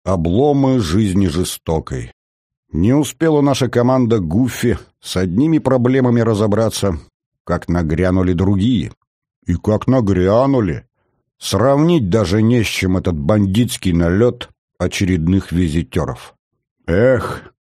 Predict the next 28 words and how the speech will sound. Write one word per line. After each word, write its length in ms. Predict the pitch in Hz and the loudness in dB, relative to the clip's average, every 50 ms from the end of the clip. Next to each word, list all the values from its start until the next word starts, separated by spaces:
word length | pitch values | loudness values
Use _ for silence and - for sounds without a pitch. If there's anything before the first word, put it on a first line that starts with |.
| _ _ - | _ _ -2
Тарантино 640 | - 139 135 143 143 135 120 - 170 190 175 160 135 | 0 2 2 2 2 2 0 0 0 2 2 2 2
бы 140 | 110 117 107 | 2 0 0
сюда 320 | - 101 98 104 110 98 | -2 -2 0 0 0 0
вместе 440 | 80 76 98 113 107 - - - 95 | 0 0 0 0 0 0 -2 -6 -4
с 120 | - - | -4 -2
Родригесом 800 | 98 104 95 90 107 135 147 127 117 110 - - 104 92 73 - - _ _ | 0 0 0 2 2 2 2 2 2 0 0 0 -2 -2 -2 -4 -10 _ _
и 100 | - 113 | 0 0
всей 380 | 110 - - - 143 151 139 127 | 0 0 -2 -2 0 2 2 2
их 240 | 113 - - - _ _ - | 2 0 -4 -10 _ _ -4
американо-мексиканской 1200 | 98 98 101 104 107 101 - 120 117 107 107 104 101 - - 107 87 - 113 107 95 - - 104 87 | 0 0 2 2 2 2 2 2 2 2 2 2 0 0 -2 -4 -2 0 0 -2 -2 -2 -2 -4 -4
кинобандой 800 | - - - 110 107 104 90 85 85 127 113 98 92 80 87 82 | -2 -2 0 2 2 2 2 0 2 2 2 2 2 0 0 -2
в 120 | - - | -4 -4
придачу. 600 | - - 101 98 85 82 95 85 - - - - - _ _ _ _ _ _ _ _ | -4 -2 0 0 0 0 -2 -2 -4 -6 -10 -12 -12 _ _ _ _ _ _ _ _
С 120 | - - | -8 -4
легкостью 600 | 87 101 135 151 120 - - 101 - - 95 95 92 | 0 2 2 2 0 0 -2 -4 -4 -2 -2 0 0
могут 300 | 98 95 85 92 87 - | 2 0 0 -2 -2 -2
снять 260 | - 107 113 95 - | -2 -2 -2 0 -2
очередной 640 | 87 - - 101 107 98 85 98 113 123 123 - - | -2 -2 0 0 2 2 2 2 2 2 2 0 0
«От 140 | - 101 82 | -2 -2 -2
заката 400 | 76 85 101 - - 107 - 98 | -2 -4 -2 -2 -2 -2 -2 -2
до 120 | 90 98 98 | 0 0 0
рассвета» 720 | 98 90 - - - - 98 110 120 120 - 73 - _ _ _ _ _ _ _ | 0 -2 -2 -4 -4 -2 -2 -2 -2 -2 -4 -8 -10 _ _ _ _ _ _ _
или 200 | - 127 123 120 | -4 -2 0 2
нечто 360 | 117 117 120 104 - - - 104 | 2 2 2 0 -2 -2 -4 -4
в 60 | - | -2
том 180 | - 101 92 | 0 -2 0
же 100 | 80 95 | 0 -2
духе. 380 | 87 73 80 82 - - - - | -2 -2 -2 -4 -6 -6 -10 -14